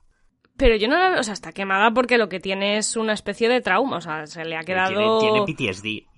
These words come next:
Speaker 2: o sea,
Speaker 1: un, eso, un shock postraumático.
Speaker 2: tiene síndrome de estrés postraumático y...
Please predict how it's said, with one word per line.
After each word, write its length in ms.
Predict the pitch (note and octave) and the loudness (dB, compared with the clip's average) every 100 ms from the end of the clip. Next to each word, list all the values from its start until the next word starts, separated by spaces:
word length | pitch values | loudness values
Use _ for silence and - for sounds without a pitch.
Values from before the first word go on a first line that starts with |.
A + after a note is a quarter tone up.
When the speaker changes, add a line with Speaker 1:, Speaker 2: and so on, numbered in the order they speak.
| _ | _
Speaker 2:
o 180 | _ - | _ -18
sea, 220 | - - | -16 -8
Speaker 1:
un, 260 | G3+ G3 G3 | -6 -6 -4
eso, 220 | G3 G3+ | -6 -6
un 60 | F#3 | -8
shock 200 | F#3+ F#3 | -12 -10
postraumático. 760 | - - F#3+ F#3 G3 A3 E3 | -10 -4 -4 -4 -4 -6 -6
Speaker 2:
tiene 360 | G2 G2 G2+ - | -10 -10 -10 -10
síndrome 480 | - A2 G#2+ G#2+ | -10 -12 -10 -10
de 60 | G#2+ | -10
estrés 280 | - A#2+ G#2 | -10 -12 -12
postraumático 960 | - G#2 A2 G2+ G2+ G2+ G#2 - A2 | -12 -12 -10 -10 -10 -12 -12 -10 -10
y... 360 | A2 - B2 | -12 -16 -20